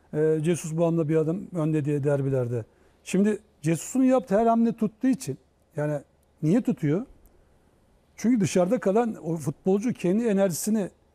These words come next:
e, yerlerde değil, yük-, yük-, yüksekte tutuyor. Çünkü beni bir anlamda dediği gibi Mehmet Hoca'nın, bugün olmazsa belki beş dakika, on dakika, e, veya diğer maçta bana şans geleceğini bildiği için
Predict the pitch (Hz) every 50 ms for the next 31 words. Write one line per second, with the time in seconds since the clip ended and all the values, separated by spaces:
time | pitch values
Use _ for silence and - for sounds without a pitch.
0 | _ _ _ _ _ - 156 151 151 151 156 156 165 170 156 165 175 175 180 196
1 | 202 202 240 233 269 214 185 180 - 208 226 240 220 214 190 165 - 254 226 143
2 | - - 202 185 - - 254 - - - - 135 120 120 139 - _ _ _ _
3 | _ - 185 190 208 170 185 190 214 233 247 - - _ _ _ _ _ - -
4 | 151 170 226 240 233 220 202 180 170 160 156 139 156 151 156 160 151 151 151 151
5 | 151 147 131 143 131 139 180 247 285 277 - - _ - - - _ _ - 160
6 | 196 240 269 262 240 240 233 233 196 - - 175 165 175 165 175 190 180 - 196
7 | 190 208 202 - - 180 156 - 214 190 214 214 180 160 143 - - 220 247 -
8 | _ _ _ _ _ _ _ _ _ _ _ - 170 160 160 170 - - 170 165
9 | 190 220 233 202 156 151 185 233 277 277 247 226 208 160 - - 240 240 190 170
10 | 185 214 226 269 - - - - 190 196 214 - - 214 190 180 196 175 202 208
11 | 220 214 170 180 190 190 190 262 254 - - 185 139 135